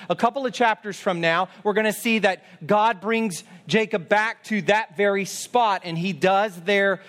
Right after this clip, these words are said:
worship with all of the people with him. He worships the Lord at Bethel. And so what we're witnessing here is a movement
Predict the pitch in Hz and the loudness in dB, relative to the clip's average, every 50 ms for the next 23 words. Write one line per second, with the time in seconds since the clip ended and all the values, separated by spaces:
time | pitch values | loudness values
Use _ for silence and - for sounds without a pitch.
0 | - - - 151 165 220 233 226 - - 196 175 - 175 175 - 202 202 202 220 | -20 -18 -8 -2 0 2 2 0 -2 -2 -4 -4 -2 -2 -2 0 2 2 4 4
1 | 226 240 247 240 226 220 180 190 170 - 233 220 170 208 202 214 214 208 - 190 | 2 2 2 0 0 -2 -2 -4 -8 -4 -4 -2 0 0 2 2 0 0 0 -2
2 | 180 175 175 185 165 160 196 208 208 202 - 208 - - - 202 185 175 180 180 | -2 -2 -2 -2 -2 0 0 0 0 0 -2 -6 -4 -4 -4 -2 0 2 2 2
3 | 185 185 175 170 160 202 202 196 - 160 135 - - - - - 180 - - 226 | 2 2 2 2 2 0 0 0 -2 -6 -10 -10 -14 -10 -4 -4 -2 0 0 0
4 | 202 214 277 277 247 247 233 214 190 269 339 339 269 220 - - 214 190 175 196 | 2 2 0 0 2 0 0 0 0 -2 -2 0 0 -2 0 0 0 2 2 2
5 | 208 202 180 165 180 180 190 214 240 302 339 330 311 220 180 180 170 170 175 | 2 2 0 -2 -2 -2 0 2 2 2 2 2 0 0 -2 -2 0 -2 -2